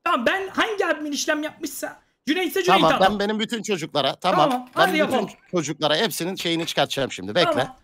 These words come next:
Speaker 1: Bak burada kural var. Diyor ki bir oyuncu aktif rolde iken sizin yayınınızı izliyorsa meta kapsamına girer, banlanır. Sen
Speaker 2: Tamam,
Speaker 1: bundan
Speaker 2: Halil
Speaker 1: şikayete
Speaker 2: söyletmez.
Speaker 1: gittin.
Speaker 2: Direkt.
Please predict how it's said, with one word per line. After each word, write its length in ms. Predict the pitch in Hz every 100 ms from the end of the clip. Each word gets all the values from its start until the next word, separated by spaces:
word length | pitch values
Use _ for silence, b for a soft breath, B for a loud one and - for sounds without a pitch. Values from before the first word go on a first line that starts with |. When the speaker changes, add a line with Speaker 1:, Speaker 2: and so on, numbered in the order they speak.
| _
Speaker 1:
Bak 220 | 302 240
burada 260 | 330 359 349
kural 300 | 339 339 285
var. 180 | 247 226
Diyor 220 | 427 320
ki 200 | - - - - - 196
bir 340 | 202 370 403 285
oyuncu 580 | 302 311 277 185 214 -
aktif 440 | 247 - 370 359
rolde 360 | 294 294 294 311
iken 480 | 254 202 247 196 - _ _ _
sizin 400 | - 320 302 349
yayınınızı 480 | 294 320 302 262 220
izliyorsa 680 | 247 339 359 349 233 277 - - _ -
meta 260 | 370 311
kapsamına 460 | 262 254 - 233 233
girer, 300 | 233 381 381
banlanır. 500 | 311 262 196 - - _ _ _ _ _ _ -
Sen 120 | 175
Speaker 2:
Tamam, 180 | 156 -
Speaker 1:
bundan 160 | 359
Speaker 2:
Halil 140 | 311 262
Speaker 1:
şikayete 260 | - -
Speaker 2:
söyletmez. 280 | - 285 262
Speaker 1:
gittin. 160 | 311 220
Speaker 2:
Direkt. 260 | 175 -